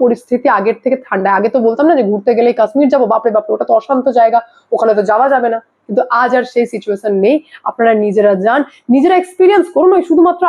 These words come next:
আপেলের বাগান দেখলাম, কাশ্মীরের ওয়াদিয়া দেখলাম, এর বাইরে গিয়ে একটুখানি দেখুন যে বাড়ির ছাদে, স্কুলে, হসপিটালে এবং এমনকি মন্দিরে পর্যন্ত আর্মিকে প্রোটেকশন দিতে হচ্ছে। এটা হচ্ছে কংগ্রেসের কাজ,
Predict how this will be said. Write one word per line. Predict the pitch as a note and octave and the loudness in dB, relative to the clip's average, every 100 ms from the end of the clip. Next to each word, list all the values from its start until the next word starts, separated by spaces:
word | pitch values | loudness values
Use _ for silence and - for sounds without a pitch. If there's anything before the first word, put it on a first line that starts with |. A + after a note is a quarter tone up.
| C#4+ | 0
আপেলের | - E4+ E4 | 0 0 2
বাগান | C4+ C#4+ D4+ C#4+ | 2 2 2 2
দেখলাম, | D4 C#4+ C#4 A#3+ _ _ - | 2 2 0 -4 _ _ -6
কাশ্মীরের | C#4+ C4+ C#4+ D4 C#4+ | -4 0 0 2 2
ওয়াদিয়া | B3 B3 A#3+ D4 | 2 0 0 0
দেখলাম, | C4+ C#4 C#4+ | 0 0 2
এর | C#4+ A3 | 2 2
বাইরে | A3+ B3+ C#4 | 0 2 0
গিয়ে | A3 D4+ E4+ | 2 0 0
একটুখানি | - D4+ D4+ C#4 | -2 -2 0 0
দেখুন | D#4 D4+ A3 | 0 -2 0
যে | A#3 | 0
বাড়ির | G#3 A3 A#3 - | 0 -2 -2 -8
ছাদে, | - C#4+ - F4 F4 F4 _ | -4 -4 0 0 0 -8 _
স্কুলে, | - D#4+ E4+ F4+ F#4+ F#4+ F#4+ - | -6 2 4 4 2 0 -4 -6
হসপিটালে | B3 C4+ - G4 G4 G4 G4+ F#4+ - - | -2 -2 0 0 2 2 2 -2 -6 0
এবং | C#4 F4 D#4+ | 2 4 2
এমনকি | D#4 D4+ E4 C4 A#3 | 2 2 2 2 4
মন্দিরে | D4 D4 E4+ F4 E4+ | 4 4 4 2 2
পর্যন্ত | C4+ B3+ D4+ E4 C#4+ A3 | 0 2 2 2 0 0
আর্মিকে | G#3+ B3+ B3+ D#4 | 0 -2 -2 -2
প্রোটেকশন | B3 A3+ G#3+ - C4+ G#3 | -2 -2 -6 -2 -2 -2
দিতে | G3+ G3+ | -2 -2
হচ্ছে। | G#3 - D4 | -2 -2 -2
এটা | - C#4 | 0 0
হচ্ছে | D#4+ - F4+ F4+ | 0 -2 -4 0
কংগ্রেসের | D#4 E4 F#4 G4+ F#4 A#4 B4+ B4+ | 2 4 2 2 0 0 0 0
কাজ, | D#4 F#4 | 0 0